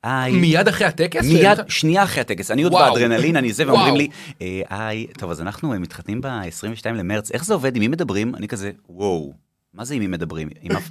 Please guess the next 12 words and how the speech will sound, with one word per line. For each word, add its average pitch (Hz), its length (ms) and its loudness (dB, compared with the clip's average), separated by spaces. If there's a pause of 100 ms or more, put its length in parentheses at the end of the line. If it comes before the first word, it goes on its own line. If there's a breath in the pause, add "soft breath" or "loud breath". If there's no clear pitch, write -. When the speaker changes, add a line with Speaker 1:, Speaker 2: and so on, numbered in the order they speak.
Speaker 1:
<laughs> - 60 -20
אני 90 160 -4
לא 98 100 0
מחתן, 123 480 -4
מה?" 101 100 -2 (460)
<laughs> 202 420 2
כאילו, 135 160 2
נהיה 127 200 4
לי 220 80 0
פתאום 214 420 -2 (120)
ליד, 226 320 -6
פתאום 196 320 -2